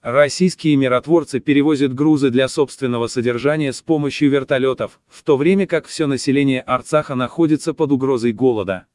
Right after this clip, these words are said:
а международные субъекты не предпринимают никаких шагов, кроме заявлений. Международное сообщество ждёт,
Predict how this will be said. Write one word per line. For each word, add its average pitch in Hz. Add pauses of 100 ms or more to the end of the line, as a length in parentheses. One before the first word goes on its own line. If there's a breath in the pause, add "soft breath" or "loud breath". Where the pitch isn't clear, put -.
(140)
а 120
международные 139
субъекты 151
не 165
предпринимают 147
никаких 117
шагов, 127
кроме 147
заявлений. 127 (140)
Международное 135
сообщество 127
ждёт, 110